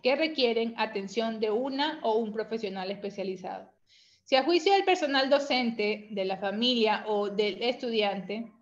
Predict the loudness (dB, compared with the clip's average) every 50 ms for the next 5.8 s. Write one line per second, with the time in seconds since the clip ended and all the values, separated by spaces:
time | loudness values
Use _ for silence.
0 | _ _ _ _ _ _ _ _ _ _ _ _ -2 -2 2 2 2 2 2 2
1 | 0 0 2 2 2 0 2 0 0 0 0 0 0 0 2 2 0 0 2 2
2 | 2 2 0 0 0 0 0 0 0 0 -2 -6 -8 -8 -8 -8 -6 -4 -2 0
3 | 2 4 2 2 2 0 -2 0 0 0 0 0 -2 -4 -4 -4 0 0 0 0
4 | 0 -2 -4 -2 0 0 2 2 0 -2 -4 -6 -6 -4 2 4 4 4 4 2
5 | -2 -2 -8 -8 -6 -6 -6 -6 -2 0 0 2 2 0 -4 -8